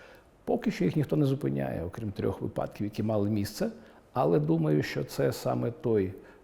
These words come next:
шлях жорстких дій, який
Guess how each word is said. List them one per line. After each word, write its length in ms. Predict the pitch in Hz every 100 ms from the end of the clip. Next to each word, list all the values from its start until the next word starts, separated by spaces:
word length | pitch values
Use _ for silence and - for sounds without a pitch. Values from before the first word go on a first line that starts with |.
| -
шлях 600 | - 117 139 165 - - - -
жорстких 680 | 101 135 127 - - 127 101
дій, 400 | 104 139 165 180 - - - - _ 113
який 500 | - - 180 214